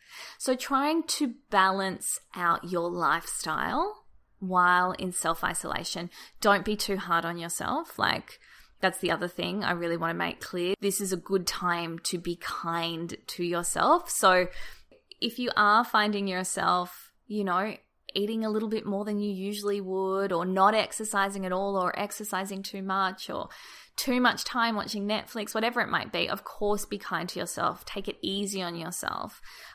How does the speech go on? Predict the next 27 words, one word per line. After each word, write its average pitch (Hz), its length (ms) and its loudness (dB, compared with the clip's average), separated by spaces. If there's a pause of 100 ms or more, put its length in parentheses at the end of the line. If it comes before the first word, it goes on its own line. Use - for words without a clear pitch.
(120)
But 208 380 8
under 202 240 2
this 196 200 -2
Libra 185 300 0
full 180 220 -6
moon 170 200 -6
energy, 170 400 -4
it's 185 160 -4
a 196 60 2
really 190 400 2
good 196 220 0
time 175 560 -2
to 180 140 -2
just - 500 -4 (500)
reflect - 1160 -2 (360)
on 190 180 -2
perhaps - 680 -4
where 170 180 0
there 160 160 -6
is 160 140 -8
a 156 40 -8
little - 220 -8
bit - 160 -8
of - 120 -10
imbalance - 520 -8
taking - 380 -12
place. - 480 -12